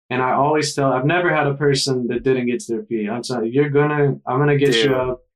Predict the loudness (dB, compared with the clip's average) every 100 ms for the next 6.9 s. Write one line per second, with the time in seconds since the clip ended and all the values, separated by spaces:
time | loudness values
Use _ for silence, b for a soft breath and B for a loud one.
0 | _ 0 2 2 0 -2 -4 -6 -8 -8
1 | -2 0 0 0 -2 -2 0 0 0 -2
2 | -4 -2 -2 -2 -2 -2 -4 -6 -6 -4
3 | -6 -10 _ _ _ _ -4 0 0 0
4 | -2 0 -2 -2 -2 -4 -4 -4 -4 -6
5 | -6 -6 -4 -2 0 0 0 0 0 -2
6 | 0 0 0 -2 -2 -2 -2 -4 -8